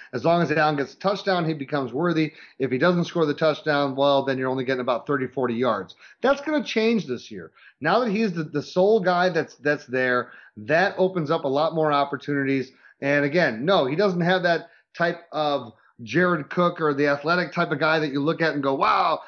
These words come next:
here's a, here's, here's a Jordan Reed. Here's a, here's a, here's, here's a guy that just is gonna, uh, the pure pass catcher." No, but you know what he is? He's a blocker, and he's a blocker who can release and can make plays. And what that blocker who can release and make plays is deadly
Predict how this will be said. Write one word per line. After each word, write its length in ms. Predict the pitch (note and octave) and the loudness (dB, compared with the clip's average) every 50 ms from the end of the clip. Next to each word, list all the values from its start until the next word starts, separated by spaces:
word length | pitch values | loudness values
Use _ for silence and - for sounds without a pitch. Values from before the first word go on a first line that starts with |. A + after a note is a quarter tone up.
| - - _ - | -18 -20 _ 0
here's 340 | E3 F#3+ G#3 G3+ F#3 - | 4 4 6 4 4 2
a, 260 | F3+ E3+ E3 D#3 C3+ C#3+ | 2 0 0 0 0 0
here's, 240 | D#3+ F#3 G3 F3+ E3+ F#3 | 0 2 2 0 0 0
here's 200 | E3+ F#3 G#3 F#3+ | 0 2 2 2
a 60 | F#3 | 0
Jordan 440 | C3+ - D#3 F#3 F#3+ F#3+ E3 D#3+ D3+ | 0 2 2 4 4 4 2 0 0
Reed. 380 | D#3 F3+ F#3+ F#3+ F3 D#3+ C#3+ C3 | 0 2 2 2 0 -2 -4 -4
Here's 340 | C3+ F3 F#3+ G3 F#3 D3+ | 0 2 2 2 2 0
a, 160 | E3 D3 - - - - - - | 0 -2 -2 -4 -10 -20 -4 0
here's 180 | F#3 G#3 G#3+ F3+ | 2 2 2 2
a, 160 | F#3 E3 C#3 | 0 0 2
here's, 320 | D#3+ F3+ F#3+ F#3 E3+ F3 - | 2 2 2 2 2 -2 0
here's 220 | E3+ F#3 F#3+ E3+ | 2 2 2 2
a 40 | D#3 | 0
guy 200 | D3 D#3+ E3+ F3+ | 0 0 0 0
that 100 | F3 D3+ | 0 -2
just 280 | C#3 D#3+ D3+ - B2 - | -4 -6 -6 -8 -8 -10
is 160 | D3 C#3+ A#2 | -8 -8 -6
gonna, 160 | - F3+ E3+ B2 | -4 -4 -2 -2
uh, 120 | D3 C#3+ | -2 -2
the 120 | B2 C#3 | -2 -4
pure 240 | B2 - - F#3 E3 | -4 0 0 0 0
pass 300 | C#3+ - F#3 F3+ F3+ F3+ | 0 0 0 0 0 0
catcher." 400 | - E3 - - - G#2+ F#2 - - | -2 -4 -4 -4 -8 -12 -14 -8 -4
No, 300 | F3 A3 C#4 C4 G3 B2 | -2 0 2 2 2 2
but 200 | - C3+ C3+ - | 0 -4 -6 -4
you 60 | F3 | -2
know 80 | G3+ G#3+ | 0 0
what 140 | G#3+ G#3 G3+ | 2 2 2
he 140 | G#3 G#3 | 2 4
is? 240 | A3 A3 A3+ A3 A3 - - - - - _ - | 4 4 2 2 -2 -10 -20 -20 -20 -20 _ -2
He's 380 | D#3+ E3+ F3+ F#3 F#3 - - - | 2 4 4 4 4 2 -2 -4
a 120 | - D#3+ D#3 | -2 -2 0
blocker, 640 | C3 C3+ C3 D3 D#3 D3+ C#3+ C#3+ - A2+ G2 - - _ _ _ - | 0 2 2 4 4 2 2 0 -4 -8 -10 -12 -14 _ _ _ -8
and 140 | C3+ C#3+ | -4 -2
he's 160 | D3+ D#3 C#3 B2 | -2 -2 -2 -2
a 60 | C#3 | -2
blocker 420 | A#2 C#3+ F3 F#3+ A3 G#3+ G#3+ G3+ | 0 0 0 2 0 2 2 2
who 120 | F3+ F#3 F3+ | 2 2 2
can 180 | - D#3+ D3 | -2 -2 -2
release 480 | C#3 C3+ C3 C3 D3 E3 F3+ F3+ - E3 | -2 0 0 0 2 2 0 0 -2 -6
and 100 | D3+ - | -6 -4
can 100 | D#3 D3 | -4 -2
make 240 | C#3+ C#3 B2 - - | -2 -2 -4 -6 -4
plays. 440 | - F#3 F3+ D#3 B2+ B2 - - - - - - - - | -2 0 0 0 0 -4 -8 -12 -18 -20 -20 -16 -8 -4
And 240 | C#3+ C#3+ C#3 C3+ - - _ | -2 -2 -2 -4 -8 -12 _
what 380 | - A#2 B2+ D#3 D#3 C#3+ - - | -6 -2 0 0 0 0 0 0
that 160 | D#3+ D3+ C3+ | 0 0 0
blocker 340 | C3+ D#3+ F#3+ G#3+ G#3 A3 G#3 | 0 0 0 0 2 2 2
who 100 | G3 G3+ | 2 2
can 160 | G3 F#3+ F3+ | 2 0 2
release 340 | E3 D#3+ D#3 F3+ G3 F#3 - | 2 2 2 2 2 0 0
and 60 | F3+ | -2
make 220 | F3 E3+ E3 - | -2 -2 -2 0
plays 280 | - F#3+ G3 G3+ F3+ D#3 | 0 2 2 2 0 -4
is 140 | E3 C#3 A2 | -8 -10 -6
deadly 540 | - - F#3 G3+ G3 A#3+ C4 C4 - - | -2 -2 -2 0 0 -2 -4 -4 -6 -10